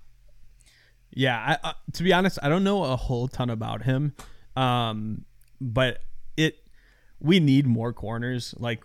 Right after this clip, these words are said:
we just, like, and it's not even necessarily, like, we have two good corners, I think, in Kyler Gordon and Jalen Johnson, but we just need more volume too. Like, we need some, <laughs> like,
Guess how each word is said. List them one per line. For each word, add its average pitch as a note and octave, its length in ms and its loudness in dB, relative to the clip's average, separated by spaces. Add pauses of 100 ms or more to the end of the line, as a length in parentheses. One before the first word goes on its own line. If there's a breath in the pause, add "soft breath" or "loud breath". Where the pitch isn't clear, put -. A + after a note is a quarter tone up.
(120)
we C#3 180 0
just, D#3+ 240 0
like, D3 320 0
and D#3 120 2
it's E3 120 -2
not G#3+ 120 0
even A#3+ 180 0
necessarily, C#3+ 460 -2
like, B2 160 -4
we E3+ 120 0
have G#3 140 0
two D3+ 200 0
good B2+ 220 -4
corners, A#2+ 420 -6
I G#2+ 60 -10
think, A#2 200 -8
in A2 100 -8
Kyler A2+ 320 -8
Gordon A2+ 280 -8
and A2 160 -6
Jalen A2+ 260 -8
Johnson, A2 520 -8
but A2 140 -6
we B2+ 120 -2
just G#3 200 -6
need G3+ 100 0
more D#3+ 200 2
volume A#2+ 640 -4
too. A#2 400 -4 (320 loud breath)
Like, C3 180 -2
we C#3 140 2
need G#3+ 180 0
some, C3 340 0
<laughs> - 40 -14
like, B2+ 320 0